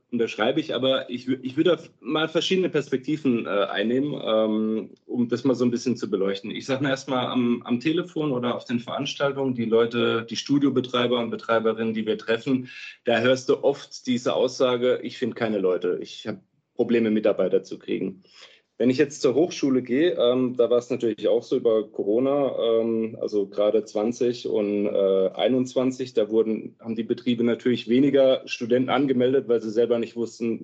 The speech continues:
wann dürfen die <laughs> denn überhaupt arbeiten und haben eher geschaut, okay, wie kann ich jetzt so ein bisschen die Kosten reduzieren?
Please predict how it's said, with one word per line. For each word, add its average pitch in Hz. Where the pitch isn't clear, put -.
wann 110
dürfen 113
die 117
<laughs> 117
denn 170
überhaupt 123
arbeiten 123
und 113
haben 117
eher 120
geschaut, 117
okay, 107
wie 107
kann 107
ich 104
jetzt 110
so 110
ein 107
bisschen 104
die 104
Kosten 107
reduzieren? 101